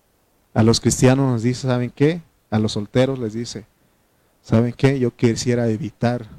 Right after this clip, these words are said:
problemas entre ustedes. Mejor no se casen. Porque esa es la, la, la, el man-, o el, el, la concesión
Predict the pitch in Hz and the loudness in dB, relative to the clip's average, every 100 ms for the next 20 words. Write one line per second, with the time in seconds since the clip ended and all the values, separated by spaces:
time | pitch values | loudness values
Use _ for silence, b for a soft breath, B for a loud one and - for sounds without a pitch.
0 | - - 107 107 120 120 113 107 107 101 | -20 -4 0 2 2 2 -2 -4 -6 -10
1 | - - 120 117 113 - _ _ _ _ | -10 0 0 0 -4 -12 _ _ _ _
2 | _ _ _ _ _ _ _ _ _ _ | _ _ _ _ _ _ _ _ _ _
3 | _ _ _ _ _ 110 107 120 120 120 | _ _ _ _ _ -2 2 4 4 4
4 | 107 113 139 143 120 - - _ _ _ | 0 -2 -2 -2 -4 -10 -18 _ _ _
5 | _ _ _ _ _ _ _ _ _ _ | _ _ _ _ _ _ _ _ _ _
6 | _ _ _ _ - 113 120 120 135 123 | _ _ _ _ 0 2 4 6 6 6
7 | 113 113 110 110 113 110 107 113 113 110 | 2 0 -4 -4 -4 -4 -6 -4 -4 -2
8 | 110 113 113 120 113 117 113 117 110 107 | -2 -2 2 4 4 2 -2 -6 -6 -6
9 | 107 _ _ _ _ _ - 120 - 120 | -10 _ _ _ _ _ 4 4 4 2
10 | 113 117 - 131 139 139 - - | 2 2 4 4 4 0 -6 -8